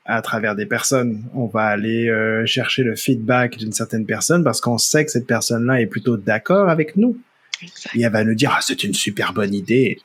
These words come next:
Speaker 1: Être à l'écoute et être curieux de savoir si, euh, on a un biais est un levier d'authenticité dans une équipe, permet à une équipe de pouvoir, euh, avoir un conflit, euh, constructif.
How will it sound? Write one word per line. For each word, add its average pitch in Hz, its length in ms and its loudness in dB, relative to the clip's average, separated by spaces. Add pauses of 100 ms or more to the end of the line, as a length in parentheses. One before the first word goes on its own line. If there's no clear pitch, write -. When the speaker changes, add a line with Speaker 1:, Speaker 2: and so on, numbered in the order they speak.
(520)
Speaker 1:
Être 151 260 2
à 135 80 4
l'écoute 135 640 2 (180)
et 139 80 6
être 139 280 2
curieux 151 680 2 (180)
de 120 360 4
savoir 127 760 2
si, 127 520 0
euh, 107 340 0 (140)
on 113 200 0
a 113 60 2
un 110 200 2
biais 123 480 2 (1500)
est 143 180 4
un 135 100 4
levier 127 540 4
d'authenticité 120 760 0
dans 110 140 0
une 107 200 -2
équipe, 190 360 -2
permet 143 540 4
à 120 60 4
une 113 140 4
équipe 135 520 -2
de 117 100 2
pouvoir, 113 600 2
euh, 107 300 2
avoir 113 340 0
un 110 120 2
conflit, 123 880 0
euh, 104 180 2
constructif. - 880 0